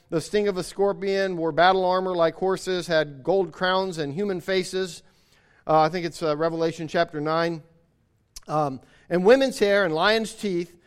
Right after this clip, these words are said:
that they were Apache helicopters. So I,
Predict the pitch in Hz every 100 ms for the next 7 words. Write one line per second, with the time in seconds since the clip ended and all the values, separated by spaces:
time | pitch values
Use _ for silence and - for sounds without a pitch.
0 | _ _ 185 185 190 220 196 196 - 180
1 | 175 180 165 175 151 143 117 123 110 -
2 | 170